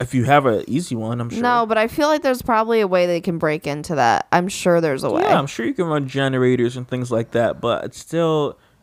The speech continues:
Speaker 1: what is it worth? Like, that's
Speaker 2: I don't know.
Speaker 1: also the next thing. I always
Speaker 2: I don't
Speaker 1: go
Speaker 2: know.
Speaker 1: back
Speaker 2: I'm
Speaker 1: to,
Speaker 2: not a hacker.
Speaker 1: if it's not worth me doing that, it's like, eh, does it matter?
Speaker 2: Well, 'cause think about it. If you get into their whole Wi-Fi,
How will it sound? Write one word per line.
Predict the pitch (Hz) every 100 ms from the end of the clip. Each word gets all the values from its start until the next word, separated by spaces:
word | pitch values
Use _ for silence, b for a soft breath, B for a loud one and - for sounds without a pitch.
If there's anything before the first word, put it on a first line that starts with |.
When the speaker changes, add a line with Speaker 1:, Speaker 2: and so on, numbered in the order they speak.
| _
Speaker 1:
what | - 170
is | 214 185
it | 139
worth? | 143 165 135 - - _ _ _ - - _ _ _ - -
Like, | 143 139
that's | - 160 190
Speaker 2:
I |
don't | 180
know. | 170
Speaker 1:
also | 175 151
the |
next | 147 156
thing. | - 113
I | 135
always | 151
Speaker 2:
I |
don't | 220
Speaker 1:
go | 214
Speaker 2:
know. | 214
Speaker 1:
back | 208
Speaker 2:
I'm |
Speaker 1:
to, | 214
Speaker 2:
not | 226
a | 226
hacker. | 170 185 208 208 247 _ - 82 -
Speaker 1:
if | 151
it's | 147
not | 180 185 131
worth | 156 165 160
me | 147 135
doing | 127 160 156
that, | 135 131 110
it's | -
like, | 135 135 113 -
eh, | 139 135 120 B
does | - 123
it | 90
matter? | 135 156 165 175 -
Speaker 2:
Well, | 339 294
'cause | 349 269
think | 294
about | 269 240
it. |
If | 226 240
you | 233
get | 254
into | 262 294 302
their | 285 214
whole | 208 220 214 214 190
Wi-Fi, | 160 170 190 214 151 107 101 101 165 180